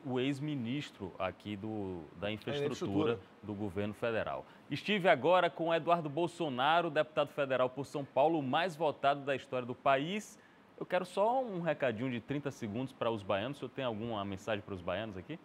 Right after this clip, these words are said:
Speaker 1: em trinta segundos?
Speaker 2: Esse ano, a Bahia vai provar que é terra de gente trabalhadora, que não quer, de verdade, né, que um ladrão volte à cena do crime.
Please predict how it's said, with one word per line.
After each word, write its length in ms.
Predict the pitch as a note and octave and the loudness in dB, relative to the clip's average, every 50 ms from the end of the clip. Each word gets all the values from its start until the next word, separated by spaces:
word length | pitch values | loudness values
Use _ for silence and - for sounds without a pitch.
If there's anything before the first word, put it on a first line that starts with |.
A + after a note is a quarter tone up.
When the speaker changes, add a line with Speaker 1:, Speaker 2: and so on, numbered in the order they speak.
| - - - - - | -20 -20 -20 -10 -8
Speaker 1:
em 80 | G#2 G2+ | -8 -4
trinta 300 | - B2+ C3 A#2+ A#2+ G#2+ | -2 -4 -2 -2 -2 -4
segundos? 420 | - - G#2 G#2 C3 E3 E3+ - - - - - - - - - - - - - - | -4 -6 -6 -6 -6 -6 -8 -10 -16 -20 -20 -20 -20 -20 -20 -20 -20 -20 -20 -10 6
Speaker 2:
Esse 320 | - G3+ A3+ - - - F#3+ | 6 6 6 6 0 -2 -2
ano, 340 | F3 G3+ A3 G#3+ F#3 D#3 C3 B2+ - - - | 0 0 0 -2 -4 -8 -12 -14 -18 -12 -8
a 100 | D3+ D#3 | -6 -2
Bahia 220 | C#3 D3+ E3 F3+ | 0 2 2 2
vai 140 | D#3+ E3+ E3+ | 0 0 -2
provar 320 | F3 E3+ D3 B2 D3+ D#3+ | 0 -2 0 2 2 0
que 100 | D#3 - | 0 -2
é 80 | - C3+ | -4 -6
terra 380 | - - - D#3 D#3+ D3+ D3+ D3 | -6 -4 -4 -2 -2 -2 -2 -6
de 100 | B2+ B2+ | -6 -6
gente 400 | G#2 D3 E3 D#3 - - D3 A#2+ - - | -6 -8 -8 -8 -8 -8 -8 -8 -10 -8
trabalhadora, 800 | - F#3+ F#3+ F#3 D#3 D#3+ E3 E3+ E3 C#3 A#2+ C3+ C#3 C3+ A2+ A2+ - - - - - - - | 0 4 4 4 4 2 2 2 0 0 0 0 -2 -2 -2 -4 -12 -18 -20 -20 -20 -20 -16
que 120 | - D#3 D#3+ | -10 -6 -2
não 200 | F#3 A3 A3+ G3+ | 0 0 0 -2
quer, 380 | - - E3+ F3+ F3+ D#3+ - - - - - - - - - | -2 -2 0 2 2 0 0 -6 -20 -20 -20 -20 -20 -20 -16
de 220 | - F#2+ B2+ A#3 C#4 | -10 -2 0 0 2
verdade, 680 | B3+ A#3+ F3 C#3+ C3 D3+ E3 F#3 F#3 D3 A2+ - - - - - - - - - - | 4 2 2 2 2 2 2 2 0 -2 -8 -16 -20 -20 -20 -20 -20 -20 -20 -18 -14
né, 100 | C3 C#3 | -14 -12
que 140 | - - F#3 | -10 -8 -2
um 80 | F#3 | 2
ladrão 420 | F3+ F3 D#3 C3 C#3 D#3 F3+ F#3 E3+ | 4 4 4 4 0 -4 -4 -6 -6
volte 560 | B2 G#2+ A#2+ E3 F#3+ G3 E3 - - - - - - - - - | -8 0 0 2 2 2 -2 -6 -12 -16 -18 -20 -20 -20 -2 -2
à 80 | C3+ | -2
cena 300 | C#3 - - E3 D#3+ E3+ | -2 -2 -8 -8 -6 -4
do 100 | F3 F3 | -6 -6
crime. 300 | - - B2 B2+ A#2 A2 | -6 -6 -10 -10 -10 -10